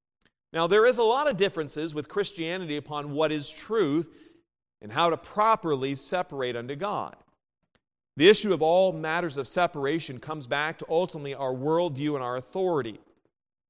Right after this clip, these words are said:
There is in Christianity, you know, some that say you can't do this and you must do this and thou shalt and thou shalt nots.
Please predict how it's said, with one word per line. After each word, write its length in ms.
There 260
is 240
in 120
Christianity, 1080
you 60
know, 120
some 320
that 80
say 160
you 160
can't 340
do 160
this 320
and 80
you 60
must 280
do 140
this 340
and 120
thou 200
shalt 400
and 100
thou 140
shalt 280
nots. 640